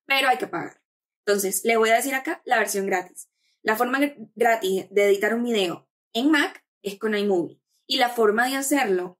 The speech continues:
en una computadora, eh, que tenga Windows, em, hay dos formas. Está,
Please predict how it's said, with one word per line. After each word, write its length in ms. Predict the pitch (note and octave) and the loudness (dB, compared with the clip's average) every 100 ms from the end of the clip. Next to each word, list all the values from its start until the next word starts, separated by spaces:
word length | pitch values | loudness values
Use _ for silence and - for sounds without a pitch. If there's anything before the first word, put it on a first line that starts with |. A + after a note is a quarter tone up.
| _ | _
en 240 | G#3+ G#3 | 0 0
una 160 | A3 A#3+ | 0 -4
computadora, 800 | B3+ B3+ B3+ G#3+ G#3 G3 - - _ | -4 -8 -4 0 0 0 -4 -10 _
eh, 360 | - G3 F#3 F3+ | 0 0 0 -2
que 120 | - G3 | -2 -2
tenga 320 | F#3+ F#3+ G3+ | -2 -2 0
Windows, 640 | D#4+ E4+ G#3+ G#3 C#4+ - _ _ _ _ _ _ _ _ - | 2 2 2 2 0 -10 _ _ _ _ _ _ _ _ 2
em, 580 | A#3 A3+ G#3+ G#3+ F#3+ - _ _ _ _ - | 4 4 2 -2 -6 -12 _ _ _ _ 0
hay 260 | B3 C4+ A3 | 0 0 0
dos 280 | C4+ C#4+ - | 0 0 2
formas. 480 | G3 E3+ D#3 - - | 0 0 -4 -10 -4
Está, 600 | A3 - A#3+ A#3+ - | -4 -2 -2 0 -4